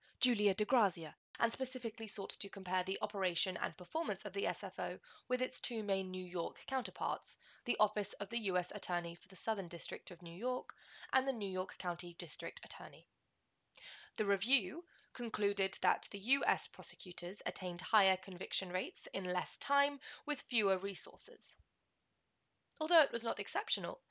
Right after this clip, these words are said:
one particular comparison concerned Allied Deals, which had recently been prosecuted in both the U S and the U K for a financially massive fraud against banks. The comparison was, quote,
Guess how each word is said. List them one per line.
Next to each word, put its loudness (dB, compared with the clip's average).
one 8
particular 0
comparison -2
concerned -2
Allied 2
Deals, -6
which 0
had 4
recently 0
been -4
prosecuted -6
in -2
both -2
the -4
U -2
S -2
and 2
the -4
U -4
K -2
for 4
a 2
financially 0
massive -4
fraud -4
against -6
banks. -4
The -6
comparison 0
was, -6
quote, -2